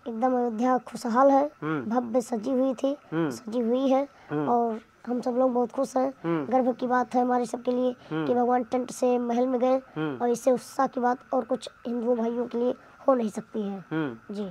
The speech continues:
Speaker 2: अच्छा, तमाम बड़े-बड़े चैनलों पे आप दिखाई दिए, खूब वायरल हुए, लोग न्यूज़ चैनलों पे आपको देखे,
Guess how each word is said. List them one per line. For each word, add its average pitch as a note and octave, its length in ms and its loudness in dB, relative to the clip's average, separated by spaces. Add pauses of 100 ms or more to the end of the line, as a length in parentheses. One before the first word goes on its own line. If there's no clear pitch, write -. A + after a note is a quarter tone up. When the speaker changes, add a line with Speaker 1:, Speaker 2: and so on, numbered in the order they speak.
(140)
Speaker 2:
अच्छा, G3+ 160 8
तमाम B3+ 400 12
बड़े-बड़े B3+ 380 12
चैनलों A#3 440 10
पे A#3 120 8
आप A3 160 12
दिखाई G3 380 10
दिए, G#3 200 6
खूब G#3+ 280 10
वायरल F#3 440 12
हुए, F3+ 200 6
लोग F#3+ 200 6
न्यूज़ F#3+ 260 4
चैनलों F3 440 4
पे G3 140 4
आपको E3 280 6
देखे, D3+ 380 2